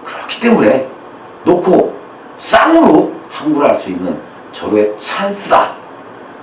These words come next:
라고 판단이 되네요. 자, 쌍까지 한번 공략해 볼 수 있는 이러한 그 조교 우승 마필 한번 공략해 볼 수 있는 팔경주이기 때문에, 자, 엑스파일 승부,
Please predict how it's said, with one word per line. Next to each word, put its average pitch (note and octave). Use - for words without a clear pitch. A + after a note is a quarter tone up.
라고 -
판단이 -
되네요. -
자, A2
쌍까지 B3+
한번 A#3
공략해 F3
볼 D#3
수 C#3+
있는 G2
이러한 C3+
그 A2
조교 D3
우승 C3+
마필 -
한번 A2
공략해 A#2
볼 G#2+
수 G#2
있는 G2+
팔경주이기 D#3
때문에, -
자, -
엑스파일 G#3+
승부, D#3